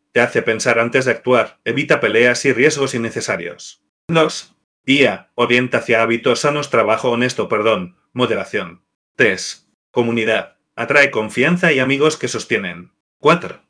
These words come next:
Paz interior, menos culpa y más descanso, lo que mejora tu calidad de vida.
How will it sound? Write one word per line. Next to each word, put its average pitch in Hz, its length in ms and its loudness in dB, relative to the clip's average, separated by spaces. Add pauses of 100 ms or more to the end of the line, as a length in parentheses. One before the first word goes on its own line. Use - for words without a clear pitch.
(220)
Paz 117 200 -2
interior, 113 600 0 (300)
menos 139 380 -2
culpa 139 420 0
y 117 80 0
más 120 240 2
descanso, 127 540 -2
lo 131 120 0
que 127 100 -2
mejora 127 460 0
tu 117 140 -4
calidad 117 480 2
de 101 100 -4
vida. 98 400 -12